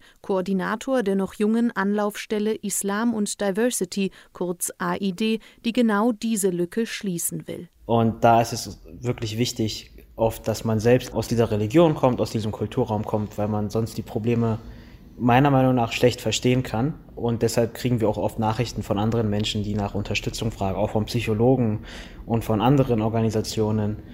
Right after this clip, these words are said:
Speaker 2: weil sie eben da nicht das Feingefühl haben.
Speaker 1: Mit persönlichen und mit Online-Beratungsangeboten versucht die A I D homo-, trans- oder bisexuellen Muslimen wie Ahmed dabei zu helfen, mit ihrer inneren Zerrissenheit zurechtzukommen.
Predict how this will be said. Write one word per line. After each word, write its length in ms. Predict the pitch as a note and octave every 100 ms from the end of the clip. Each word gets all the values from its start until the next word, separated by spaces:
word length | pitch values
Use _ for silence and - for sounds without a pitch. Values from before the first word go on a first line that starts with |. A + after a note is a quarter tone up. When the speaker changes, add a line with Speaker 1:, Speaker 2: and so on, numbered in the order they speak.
| - - - -
Speaker 2:
weil 240 | A#2 A#2 A2
sie 180 | A#2 B2
eben 220 | A#2+ G#2
da 160 | A#2 A2+
nicht 260 | A2+ -
das 240 | G#2+ - -
Feingefühl 720 | - A2 G#2+ A#2 - G2+ G2
haben. 360 | F#2 F#2+ F#2 -
Speaker 1:
Mit 260 | C4 C4 -
persönlichen 840 | C4 G#3+ C4+ D#4 C4+ - G3 F3
und 260 | E3+ D#3+ -
mit 240 | E3 -
Online-Beratungsangeboten 1600 | F#3+ A3+ G#3+ G3+ G3+ F#3+ G3 G3 G#3 F#3 - G#3 G3+ A3+ A3+ B3 - -
versucht 680 | - A3+ G3+ D4+ - - -
die 200 | F3 E3+
A 180 | E3+ F#3+
I 180 | G#3+ G#3+
D 280 | A#3+ B3 B3 - _
homo-, 340 | C#4 C#4 C#4 C4+
trans- 520 | - G3 G3 A3+ G#3+
oder 180 | F3+ F3
bisexuellen 800 | G#3 A#3 A3+ G#3 - G3 F#3+ G3+
Muslimen 640 | G#3+ - G#3+ A#3 A3 G#3 _
wie 120 | - -
Ahmed 420 | - - G3+ - - _
dabei 280 | G#3 A3+ C4+
zu 200 | - B3+
helfen, 460 | G3+ G3 G#3 A#3+
mit 120 | A3+ A#3
ihrer 240 | A#3 A#3+
inneren 400 | G#3 F#3+ F3+ F#3
Zerrissenheit 720 | - A#3 F#3+ - F3+ E3+ E3+ -
zurechtzukommen. 1000 | A3+ F#3+ F3 - - - E3+ E3 -